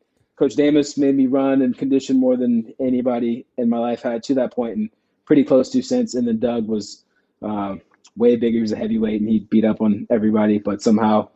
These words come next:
them being those dominant physical forces convinced me. Maybe I thought if I went to West Point, it'd be cool, but that kinda set things in motion. And then it was, uh, my junior year, as I was getting closer to applying, it was on the cover of Forbes for being, uh,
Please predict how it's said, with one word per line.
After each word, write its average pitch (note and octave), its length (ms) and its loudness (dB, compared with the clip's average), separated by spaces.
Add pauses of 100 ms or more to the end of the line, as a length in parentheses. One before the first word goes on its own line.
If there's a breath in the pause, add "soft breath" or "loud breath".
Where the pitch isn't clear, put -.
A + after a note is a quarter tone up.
(340)
them A2 280 4
being A2 440 2 (640)
those G#2 280 2
dominant G#2+ 400 2
physical G#2+ 440 0
forces - 640 -2 (100)
convinced G#2 340 2
me. A2 140 6
Maybe B2+ 240 6
I B2 60 2
thought A#2 200 2
if A2+ 100 -2
I A2+ 120 0 (100)
went A#2 160 2
to A2 60 -2
West A2 240 -2
Point, A2 160 2
it'd G2+ 60 0
be G#2 80 -2
cool, G#2 200 0
but G2+ 160 -4
that A2 140 0
kinda G#2+ 280 2 (380 soft breath)
set E3+ 220 4
things D#3 180 4
in C#3+ 80 4
motion. C#3 380 4
And C3 80 2
then B2+ 100 0
it B2 60 0
was, A#2 160 -6
uh, A2+ 300 -4 (180)
my B2 140 -4 (120)
junior C#3 320 2
year, C3 160 2
as B2+ 140 0
I - 20 -6
was A#2 100 -6
getting B2+ 140 -2
closer B2+ 320 -4
to B2 160 -4
applying, B2 500 -8 (600)
it A2 60 -6
was G#2+ 260 -2
on A2+ 180 -2
the G#2+ 60 -6
cover B2+ 340 0
of A2+ 80 -4
Forbes B2+ 480 4
for A#2 140 -4
being, A#2 320 -2
uh, A2+ 140 -6